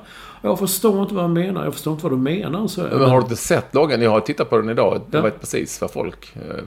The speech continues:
Speaker 2: menar.
Speaker 1: Det är en penis.
Speaker 2: Ja.
Speaker 1: Ja, okej. Ja, men det är
Speaker 2: Det
Speaker 1: ju
Speaker 2: kan också i profil se ut som ett finger.
Speaker 1: Ja, jo, kanske. Men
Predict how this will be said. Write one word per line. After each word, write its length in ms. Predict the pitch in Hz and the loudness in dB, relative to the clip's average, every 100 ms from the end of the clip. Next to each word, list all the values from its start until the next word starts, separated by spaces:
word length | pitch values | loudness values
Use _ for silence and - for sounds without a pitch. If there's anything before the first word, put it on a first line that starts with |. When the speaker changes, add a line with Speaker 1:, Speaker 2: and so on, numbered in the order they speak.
| - | -10
Speaker 2:
menar. 280 | 110 - - _ _ - - | -12 -12 -16 _ _ -20 -4
Speaker 1:
Det 100 | 156 | 0
är 60 | 151 | 0
en 100 | 135 | 0
penis. 600 | 170 131 - - - - _ _ _ _ _ - | -2 -2 -4 -12 -16 -20 _ _ _ _ _ 0
Speaker 2:
Ja. 300 | 123 85 71 - | 2 2 -2 -6
Speaker 1:
Ja, 160 | 151 170 165 - | -4 -4 -6 -14
okej. 400 | 165 - 196 123 - _ - | -14 -12 -12 -12 -16 _ -6
Ja, 140 | 175 | -4
men 120 | 180 | 0
det 60 | 175 | 2
är 40 | |
Speaker 2:
Det 60 | 165 | 4
Speaker 1:
ju 60 | 175 | 6
Speaker 2:
kan 220 | 135 135 | 4 4
också 340 | 143 - 113 | 0 4 6
i 300 | 110 113 107 - | 6 4 2 -4
profil 440 | 110 - 156 107 95 | -6 -2 -2 -2 -2
se 100 | 117 | -2
ut 120 | 110 | -2
som 140 | 98 | -2
ett 340 | 95 - - - - | -4 -6 -16 -20 -20
finger. 560 | - - 156 - 50 - _ - | -14 -6 -6 -6 -14 -20 _ -16
Speaker 1:
Ja, 480 | 165 131 117 127 120 - 135 131 | -8 -6 -6 -8 -10 -16 -20 -12
jo, 380 | 131 123 127 123 - | -2 0 0 -6 -6
kanske. 360 | 120 120 - - - - _ | -6 -6 -8 -12 -16 -20 _
Men 280 | 135 131 | -2 -2